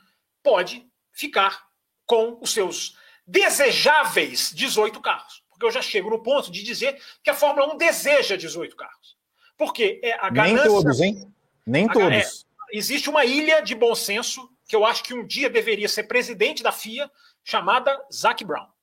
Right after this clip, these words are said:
Speaker 1: né? Zac Brown deveria ser um dia presidente da fia.
Speaker 2: E
Speaker 1: Porque
Speaker 2: o
Speaker 1: tem
Speaker 2: Laurentino
Speaker 1: cabeça.
Speaker 2: Rossi também.
Speaker 1: Porque tem, tem. É, é, é, o, o Lauren Rossi, porque parece que há um contrato já com o Andretti engatilhado de motores.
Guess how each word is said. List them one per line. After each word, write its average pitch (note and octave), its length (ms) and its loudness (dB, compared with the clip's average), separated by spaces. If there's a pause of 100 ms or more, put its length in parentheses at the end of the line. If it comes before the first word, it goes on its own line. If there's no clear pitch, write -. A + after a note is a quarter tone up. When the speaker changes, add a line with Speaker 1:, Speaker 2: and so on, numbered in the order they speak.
(320)
Speaker 1:
né? - 100 -20 (400)
Zac A3+ 220 0
Brown A#3+ 200 2
deveria C#4 360 0
ser - 160 0
um C#4 140 -2
dia B3 240 -2
presidente A#3+ 420 2
da A#3 80 2
fia. - 320 -10 (260)
Speaker 2:
E G#2+ 40 -10
Speaker 1:
Porque A2+ 40 0
Speaker 2:
o C3 40 4
Speaker 1:
tem C#3 80 6
Speaker 2:
Laurentino D3+ 360 6
Speaker 1:
cabeça. D#3+ 220 4
Speaker 2:
Rossi D#3 240 4
também. F3 420 0 (500)
Speaker 1:
Porque A#3+ 200 -10
tem, B3+ 380 -4
tem. A3 240 -2
É, C#4 260 2
é, D#4+ 180 2
é, D4+ 60 6
o, D4 400 0
o C4 40 -4
Lauren D4 240 2
Rossi, C#4+ 340 -4
porque C#4 240 -10
parece B3+ 540 0
que B3+ 160 -4
há A#3+ 40 2
um B3 120 -4
contrato A3 500 0
já F#3+ 160 0
com F#3 140 -2
o - 20 2
Andretti E3 400 -4
engatilhado F#3 560 -4
de F3+ 80 -16
motores. A3+ 500 -6